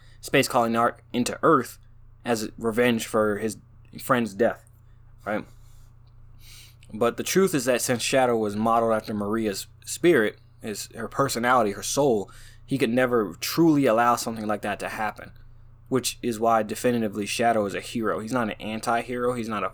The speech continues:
villain per se. Like, not, well, I meant to say the other way. He's not a villain. He's not an anti-hero per se. He's an anti-hero in the sense that he doesn't have the typical personality traits of a hero. But he's still a hero. Just,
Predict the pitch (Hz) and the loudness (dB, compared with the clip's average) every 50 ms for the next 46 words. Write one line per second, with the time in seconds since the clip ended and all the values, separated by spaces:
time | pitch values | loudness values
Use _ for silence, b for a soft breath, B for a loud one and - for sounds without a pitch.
0 | - 85 92 107 113 117 117 117 117 - 131 120 117 - - 117 117 117 - b | -8 -6 -4 -4 -2 -4 -4 -8 -6 -4 -4 -4 -4 -4 -6 -6 -8 -8 -12 b
1 | b b b b b b b - - - - - - - 113 113 - - - 127 | b b b b b b b -20 -20 -20 -20 -12 -6 -4 -4 -4 -4 -4 -2 0
2 | 135 - - 127 123 113 101 - - - 117 117 107 - 110 120 110 98 98 104 | 0 0 0 2 2 2 0 0 -4 -6 -4 -4 -4 -6 -6 -6 -4 -2 0 0
3 | 104 90 87 104 127 143 147 147 135 110 101 117 131 135 139 139 139 135 131 127 | 0 0 -2 -2 0 2 4 4 2 2 2 2 4 4 4 2 0 0 0 0
4 | 131 123 110 104 - 113 123 127 - 135 127 127 135 131 135 135 135 - 135 127 | 0 0 0 -2 -2 -2 -2 -2 0 -2 -2 -2 -2 -2 -2 -2 -2 -4 -4 -2
5 | - 135 135 131 131 b b b b b b b - 156 139 135 139 - 131 156 | 0 2 0 0 -2 b b b b b b b 0 0 2 2 2 2 2 2
6 | 147 - 135 127 135 135 135 131 127 120 117 110 - - 120 117 - - 104 107 | 2 0 0 -2 0 0 0 2 2 0 0 -2 -2 -4 -4 -4 -2 -4 -2 0
7 | 117 123 123 120 113 104 - - - 123 117 113 107 107 110 104 - - - - | 0 0 0 0 -2 -4 -6 -4 0 2 2 2 2 0 -2 -6 -6 -8 -14 -14
8 | - - - - - 143 - 123 - - 131 120 - - 107 110 104 98 92 90 | -6 -4 -2 -2 -2 -2 -4 -4 -2 0 -2 -2 -2 -2 -4 -4 -2 -2 -2 -4
9 | 104 - - 110 98 - - - - - - - - 104 82 69 62 69 - b | -4 -4 -4 -4 -4 -4 -6 -8 -8 -10 -12 -8 -6 -4 -4 -4 -4 -6 -10 b
10 | b b b b b b b b b b - 110 131 135 151 156 - - 226 220 | b b b b b b b b b b -4 -2 0 0 2 0 2 4 2 2
11 | 185 120 101 123 135 117 90 82 95 104 - - - 123 127 - - | 2 0 0 0 2 2 0 -2 -4 -10 -14 -14 -10 -8 -8 -8 -8